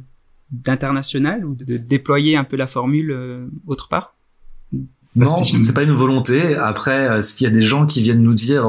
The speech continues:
Speaker 2: On adore la marque, euh, et on veut essayer de faire ça chez nous », on n'est pas fermé à la discussion.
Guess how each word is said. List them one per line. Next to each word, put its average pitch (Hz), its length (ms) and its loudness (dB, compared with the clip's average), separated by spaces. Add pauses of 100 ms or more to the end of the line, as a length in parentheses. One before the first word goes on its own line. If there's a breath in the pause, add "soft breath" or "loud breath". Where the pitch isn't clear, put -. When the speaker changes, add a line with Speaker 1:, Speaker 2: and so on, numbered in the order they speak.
Speaker 2:
On 113 80 2
adore 127 280 0
la 123 120 0
marque, 135 420 -2
euh, 104 460 2
et 107 120 2
on 107 140 4
veut 123 400 4
essayer 117 220 0
de - 40 -6
faire 117 140 -2
ça 120 140 -2
chez 123 160 2
nous », 143 200 2 (360 loud breath)
on 92 80 -2
n'est 95 80 2
pas 98 160 -4
fermé 107 240 0
à 101 60 2
la 101 40 0
discussion. 131 560 0